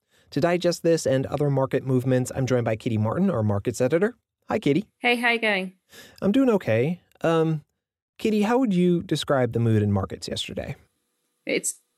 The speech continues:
Speaker 2: utterly grim. I mean, everybody that I've spoken today is completely blindsided and depressed and honestly feels a little bit icky talking about markets when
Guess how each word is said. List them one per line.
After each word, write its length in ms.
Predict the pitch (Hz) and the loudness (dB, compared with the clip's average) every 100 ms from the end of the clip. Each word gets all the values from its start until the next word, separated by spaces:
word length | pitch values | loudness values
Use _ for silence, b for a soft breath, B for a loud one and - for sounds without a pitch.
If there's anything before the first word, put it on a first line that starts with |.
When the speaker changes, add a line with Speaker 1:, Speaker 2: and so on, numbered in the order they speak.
| 226 | -4
Speaker 2:
utterly 460 | - - 180 170 | -4 -6 -4 -4
grim. 460 | 165 170 156 151 156 _ _ _ _ _ | 0 2 4 2 -2 _ _ _ _ _
I 100 | - | -2
mean, 300 | 190 190 190 - | 2 2 2 0
everybody 480 | 190 180 196 196 180 | -2 0 0 0 2
that 120 | - | 0
I've 100 | 175 | -2
spoken 400 | - 175 175 180 | 0 0 -2 -10
today 420 | - 165 156 156 | -4 0 2 2
is 300 | - 170 156 | 0 -4 -6
completely 920 | - 185 185 190 175 170 156 151 151 _ _ - | -8 -10 -2 0 0 0 2 0 -2 _ _ 0
blindsided 880 | 185 196 202 196 202 180 180 175 165 - | 2 4 4 2 2 2 2 2 2 -2
and 580 | 170 160 156 156 151 151 - | 0 4 6 6 6 2 -4
depressed 760 | - 165 - 240 220 196 - - - | -8 -6 0 2 2 0 -6 -8 -2
and 360 | 190 175 175 - | 0 2 0 2
honestly 360 | 226 247 262 | 2 2 2
feels 280 | 254 262 240 | 2 4 4
a 20 | |
little 200 | 240 - | 2 2
bit 220 | - - - | -2 -4 4
icky 420 | 233 240 247 208 | 2 4 0 0
talking 420 | 208 208 190 190 | 0 -2 -2 -2
about 360 | 185 180 175 175 | 0 2 0 0
markets 600 | 190 196 202 196 - - | 2 2 0 -4 -6 -2
when 380 | 180 170 165 | 0 2 2